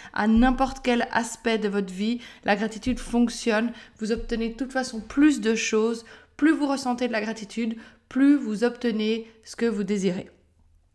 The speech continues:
Donc, qu'est-ce que la gratitude déjà ? La gratitude, c'est une émotion. La gratitude, c'est un sentiment de reconnaissance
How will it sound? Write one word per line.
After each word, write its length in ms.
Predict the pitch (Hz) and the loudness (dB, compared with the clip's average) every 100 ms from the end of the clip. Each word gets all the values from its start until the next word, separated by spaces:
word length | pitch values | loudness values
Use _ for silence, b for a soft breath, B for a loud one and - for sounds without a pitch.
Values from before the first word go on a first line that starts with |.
| - | -6
Donc, 160 | 233 220 | -4 0
qu'est-ce 180 | 294 294 | 0 2
que 80 | 247 | 0
la 140 | 226 | 2
gratitude 500 | 202 240 214 - 185 | 0 -2 -4 -8 -6
déjà ? 300 | 180 170 - - B B B | -6 -8 -12 -18 B B B
La 120 | 185 190 | -6 -4
gratitude, 400 | 233 247 311 - | -4 -4 -6 0
c'est 180 | 240 | 2
une 100 | 220 | 2
émotion. 460 | 208 185 185 - 160 - _ _ _ B B B - | 2 -2 -4 -8 -10 -16 _ _ _ B B B -8
La 60 | |
gratitude, 480 | 196 220 233 - 269 | -4 -4 -2 -2 -2
c'est 120 | - | -2
un 100 | 208 | -2
sentiment 880 | 202 - 269 269 233 202 180 196 - b b b 190 | -2 -2 -2 -2 -4 -2 -4 -6 -10 b b b -2
de 100 | 202 | 0
reconnaissance 880 | 220 262 254 233 233 220 220 226 | 0 0 0 -2 -4 -4 -4 -6